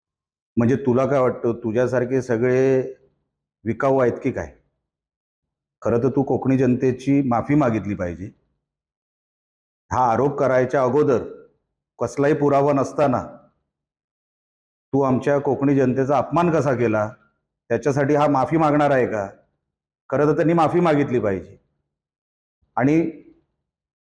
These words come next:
त्याच्या पलीकडे तुम्हाला जाऊन सांगतो, म्हणजे जिथे आम्ही निवडून आलो, तिथे पैसे देऊन आलो.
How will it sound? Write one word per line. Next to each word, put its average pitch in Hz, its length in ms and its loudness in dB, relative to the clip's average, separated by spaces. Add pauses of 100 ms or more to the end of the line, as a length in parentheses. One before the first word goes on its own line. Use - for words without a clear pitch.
(280)
त्याच्या 143 220 0
पलीकडे 170 420 2
तुम्हाला 143 280 0
जाऊन 123 200 0
सांगतो, 101 380 -6 (880)
म्हणजे 131 180 2
जिथे 165 680 0
आम्ही 135 260 2
निवडून 165 360 2
आलो, 160 600 0
तिथे 143 140 -2
पैसे 147 360 0
देऊन 135 220 2
आलो. 95 220 -4